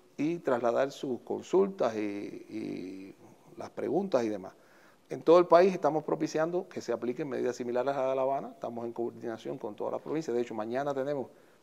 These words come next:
nuestra videoconferencia que hacemos diariamente para las coordinaciones de las cargas de todo el país en la mañana y a continuación vamos a hacer una videoconferencia para puntualizar todos los aspectos de, or-,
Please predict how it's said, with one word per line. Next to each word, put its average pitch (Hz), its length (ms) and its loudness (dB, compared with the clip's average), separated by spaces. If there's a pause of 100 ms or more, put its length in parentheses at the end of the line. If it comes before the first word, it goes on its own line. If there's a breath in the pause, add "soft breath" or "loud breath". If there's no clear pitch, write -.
(200 soft breath)
nuestra 120 380 0
videoconferencia 120 840 0
que 135 60 0
hacemos 139 320 -2
diariamente 131 500 0
para 113 180 2
las 107 120 0
coordinaciones 110 580 -6
de 131 80 -4
las 123 120 -2
cargas 120 400 0
de 127 60 -6
todo 117 140 0
el 127 60 -2
país 131 320 0
en 104 80 -4
la 101 80 -4
mañana 151 340 0
y 139 40 4
a 131 40 2
continuación 123 560 0
vamos 143 160 0
a 131 40 0
hacer 131 140 -4
una 131 120 -2
videoconferencia 123 680 -4 (460 soft breath)
para 120 240 2
puntualizar 113 640 -4
todos 151 260 2
los 131 180 2
aspectos 131 440 -4
de, 113 260 -4
or-, 117 160 -6